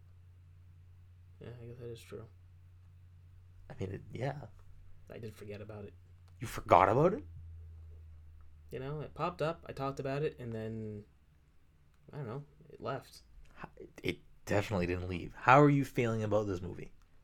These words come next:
Speaker 2: How are you feeling about this movie prior to the trailer?
Speaker 1: Uh,
Speaker 2: And, like, the, the, the leaks of the Sonic
Speaker 1: I
Speaker 2: thing.
Speaker 1: was surprised they decided to do it.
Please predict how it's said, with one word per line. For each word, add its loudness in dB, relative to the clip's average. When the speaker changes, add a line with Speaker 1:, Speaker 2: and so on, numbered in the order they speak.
Speaker 2:
How 8
are 6
you 4
feeling 4
about 6
this 2
movie 4
prior 4
to -2
the 0
trailer? -6
Speaker 1:
Uh, -2
Speaker 2:
And, 4
like, 2
the, 2
the, 2
the 4
leaks -2
of 0
the -2
Sonic -2
Speaker 1:
I -2
Speaker 2:
thing. -8
Speaker 1:
was -4
surprised -4
they -4
decided -4
to 0
do 0
it. -4